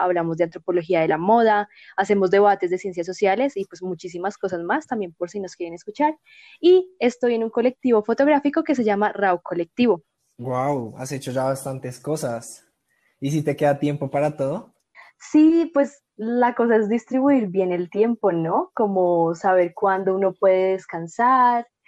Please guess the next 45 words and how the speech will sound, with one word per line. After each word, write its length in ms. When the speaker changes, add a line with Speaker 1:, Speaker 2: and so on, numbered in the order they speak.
Speaker 1:
eh, 180
más 220
o 60
menos 260
cuánto 300
le 120
dedica 720
a 80
los 220
trabajos, 720
al 120
estudio. 800
Eh, 460
en 100
este 260
caso, 280
nosotros 500
que 60
estamos 320
trabajando 440
con 140
la 60
universidad 560
también, 320
cuánto 380
tiempo 300
le 100
dedicamos 520
a 100
eso, 320
cómo 180
nos 140
distribuimos. 720
Todo 180
es 140
como 300
de 240
organizarse 540
muy 240
bien 200
en 100
el 160
tiempo 380
para 220
poder 360